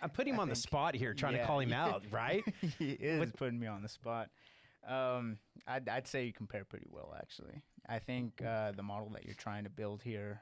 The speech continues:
Speaker 2: um, for our firm is very similar, which actually attracted me, uh, to your firm. Uh, another thing that actually attracted me to your firm is that you actually have a process that we follow. So, um,
Speaker 1: And we really
Speaker 2: uh,
Speaker 1: don't deviate from that very often, do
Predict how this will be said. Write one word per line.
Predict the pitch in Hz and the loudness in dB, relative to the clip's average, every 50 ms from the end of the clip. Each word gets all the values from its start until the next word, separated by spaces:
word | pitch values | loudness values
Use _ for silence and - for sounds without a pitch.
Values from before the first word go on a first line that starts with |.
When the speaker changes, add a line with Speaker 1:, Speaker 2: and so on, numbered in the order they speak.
| - - - | -10 -10 -4
Speaker 2:
um, | - 107 104 101 98 92 107 104 113 _ _ _ - | -2 0 0 0 0 -2 -4 -8 -10 _ _ _ -4
for | - 110 | -2 -2
our | 104 95 - | -2 -2 -4
firm | - - 113 104 101 101 98 - 127 - _ _ _ _ _ _ _ _ - - | -6 -4 -4 -2 -2 -4 -6 -8 -12 -18 _ _ _ _ _ _ _ _ -10 -6
is | - 110 107 104 98 101 - - - - - - _ - | -4 -2 -2 -2 -4 -8 -10 -12 -12 -14 -16 -18 _ -14
very | 131 113 117 135 160 165 | -8 -4 -2 0 0 0
similar, | 123 - - - 110 101 - - - - - _ _ _ _ _ _ _ - | -2 -4 -4 -6 -8 -8 -8 -12 -14 -14 -16 _ _ _ _ _ _ _ -12
which | - 110 107 - - | -8 -8 -8 -6 -4
actually | - 107 107 104 - 110 110 104 | -4 -4 -4 -4 -6 -8 -6 -6
attracted | 98 - - - 95 92 - - - 104 101 | -8 -6 -6 -6 -6 -6 -8 -10 -12 -12 -10
me, | - 107 104 101 98 98 98 - - - | -8 -8 -8 -8 -8 -10 -12 -12 -10 -6
uh, | 113 107 101 98 101 | -4 -4 -4 -4 -6
to | - - | -10 -10
your | 104 98 101 | -10 -10 -10
firm. | - - - 117 110 98 95 98 117 - _ _ _ _ _ _ _ _ _ _ - - | -12 -10 -8 -6 -6 -6 -8 -10 -14 -16 _ _ _ _ _ _ _ _ _ _ -12 -8
Uh, | 101 104 101 98 90 | -6 -4 -4 -4 -4
another | - 101 113 120 113 110 | -4 -4 -4 -4 -4 -6
thing | - - 113 104 | -6 -6 -6 -4
that | 101 95 | -4 -6
actually | 92 95 - - - - | -6 -8 -10 -12 -14 -14
attracted | - - - 110 110 - 110 104 | -10 -8 -6 -6 -6 -8 -10 -10
me | 98 98 98 | -10 -10 -10
to | - - | -12 -12
your | 110 - | -12 -10
firm | - - 143 135 101 | -8 -8 -6 -6 -6
is | 95 95 | -8 -10
that | 78 87 95 | -12 -12 -10
you | 98 | -10
actually | 95 95 - - - | -12 -12 -14 -16 -18
have | 117 - | -18 -18
a | - - - | -18 -14 -10
process | - 139 139 139 - - 113 - | -8 -8 -8 -8 -12 -16 -16 -14
that | - - - - | -14 -14 -14 -14
we | - - - | -18 -14 -10
follow. | - 110 104 92 - - - - _ _ _ - - _ _ _ _ | -8 -8 -8 -8 -10 -12 -12 -14 _ _ _ -20 -20 _ _ _ _
So, | - - - - 104 101 98 101 | -20 -14 -10 -6 -6 -4 -4 -4
um, | 98 82 78 95 107 104 104 101 98 98 95 123 123 - - _ _ - | -4 -4 -2 -2 -2 -2 -2 -4 -4 -6 -10 -12 -14 -16 -20 _ _ -4
Speaker 1:
And | 127 123 | -2 0
we | 123 120 | 2 2
really | 117 127 165 170 120 | 4 4 4 4 2
Speaker 2:
uh, | 107 | 0
Speaker 1:
don't | 110 107 104 | -2 -2 -2
deviate | 95 113 113 98 95 95 92 - | -2 -2 0 0 -2 -2 -4 -4
from | - 101 95 | -6 -6 -4
that | 92 85 78 | -4 -6 -6
very | 90 87 87 | -8 -8 -8
often, | 87 85 85 - - 64 65 65 | -6 -8 -8 -8 -10 -12 -14 -12
do | 73 | -10